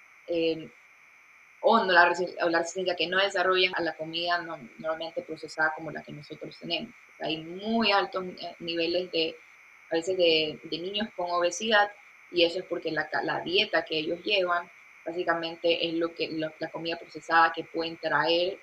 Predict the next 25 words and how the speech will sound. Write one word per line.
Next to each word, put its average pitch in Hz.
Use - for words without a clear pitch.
que 156
a 156
veces 143
estos 165
charters 175
llevan 165
del 156
sur 160
al, 160
al 147
norte. 202
Y 185
lo 175
importante 175
que 175
es 175
para 170
ellos 175
el 160
tipo 175
de 170
comida 165
ancestral. 170
Por -
ejemplo, 170